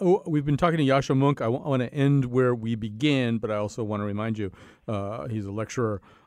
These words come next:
uh, on government at Harvard, host of the Good Fight podcast, and the author of The People versus Democracy, Why Our Freedom is in Danger and How to Save It. It'll be published in March. You can pre-order it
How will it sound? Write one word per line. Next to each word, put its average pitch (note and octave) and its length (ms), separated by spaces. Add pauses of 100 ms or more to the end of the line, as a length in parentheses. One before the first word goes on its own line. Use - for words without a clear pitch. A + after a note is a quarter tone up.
uh, A#2 120
on A#2 200
government A2 360
at G#2+ 60
Harvard, D3+ 460
host A#2+ 380
of G#2 80
the G2+ 80
Good A#2 180
Fight A2 340
podcast, A#2+ 640
and G#2 100
the G#2 100
author C#3+ 460 (220)
of A2+ 80
The A2+ 80
People B2+ 300
versus A#2+ 320
Democracy, A#2+ 640 (100)
Why C3+ 460
Our A#2 240
Freedom A#2 380
is F#2+ 100
in G2 140
Danger A#2 400
and F#2 180
How A2 240
to G#2 160
Save A#2 320
It. F2 100
It'll - 280
be F#2 80
published G#2 360
in A2+ 80
March. F3+ 360
You G2+ 80
can F2+ 160
pre-order G#2+ 440
it G#2 120